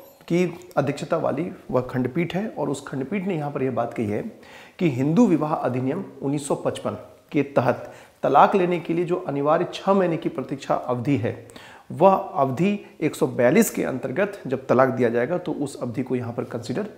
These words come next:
नहीं किया जाएगा। और उसमें यह बात भी सुप्रीम कोर्ट ने कही है कि भले ही कोई भी पार्टी अगर इच्छुक हो कि शादी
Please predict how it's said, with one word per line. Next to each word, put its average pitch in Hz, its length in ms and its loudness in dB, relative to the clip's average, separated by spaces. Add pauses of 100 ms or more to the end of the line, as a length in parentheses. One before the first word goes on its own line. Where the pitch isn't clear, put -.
(120)
नहीं 123 240 2
किया 107 160 0
जाएगा। - 300 -6 (440)
और 151 160 10
उसमें 196 420 4
यह 156 200 2
बात 123 220 6
भी 208 140 8
सुप्रीम 180 300 4
कोर्ट 147 220 -2
ने 143 100 0
कही 117 220 0
है 147 120 4 (300)
कि 190 80 2
भले 151 420 2
ही 175 180 6 (600)
कोई 233 240 8
भी 247 140 12
पार्टी 160 320 2
अगर 147 220 2
इच्छुक - 360 -2
हो 131 120 2
कि 135 160 -2
शादी 131 440 4